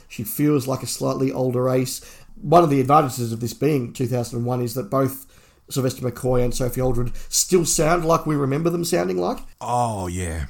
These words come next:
Speaker 1: So it is really lovely just to hear those younger voices again and see them slip into the characters. And, and I liked, I liked the Ace plot.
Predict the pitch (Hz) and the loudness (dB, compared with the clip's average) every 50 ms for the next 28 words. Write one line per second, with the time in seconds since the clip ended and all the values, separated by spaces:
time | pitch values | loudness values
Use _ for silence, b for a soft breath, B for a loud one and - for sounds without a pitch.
0 | - - - - 180 170 170 208 196 147 143 165 165 156 139 123 139 147 151 180 | -10 -12 -4 2 2 4 4 4 2 0 -2 -2 -2 -2 -2 0 0 0 0 0
1 | 214 202 160 - - 139 120 - 139 135 131 127 117 120 127 127 123 117 110 120 | -2 -4 -4 -8 -10 -10 -6 -2 -2 -2 -2 -2 -4 -4 -6 -6 -6 -8 -6 -6
2 | 127 127 - 143 123 127 117 120 123 123 127 123 113 113 113 B B B B B | -6 -6 -8 -10 -10 -10 -8 -6 -4 -4 -4 -4 -6 -8 -10 B B B B B
3 | B - - - 139 131 131 131 117 - 143 123 120 113 117 113 - - 131 127 | B -12 -8 -6 -6 -6 -6 -8 -8 -8 -8 -8 -8 -8 -8 -8 -6 -6 -4 -4
4 | 131 127 - 143 139 147 156 147 B B B B B 165 156 156 156 156 151 151 | -4 -6 -6 -6 -4 -4 -4 -6 B B B B B 0 0 2 2 2 2 2
5 | 156 190 208 208 214 - - - - - - _ _ _ _ _ _ _ _ _ | 4 4 2 2 -2 -10 -14 -14 -14 -18 -20 _ _ _ _ _ _ _ _ _
6 | _ _ _ _ _ - 139 139 139 139 139 143 147 156 156 - - 151 - - | _ _ _ _ _ -4 -2 -2 -2 0 2 2 0 0 -2 -6 -10 -10 -8 -6
7 | - 131 127 120 - - - - - - - 139 127 98 - - - | -6 -6 -6 -6 -8 -12 -14 -18 -18 -10 -8 -8 -8 -8 -8 -10 -10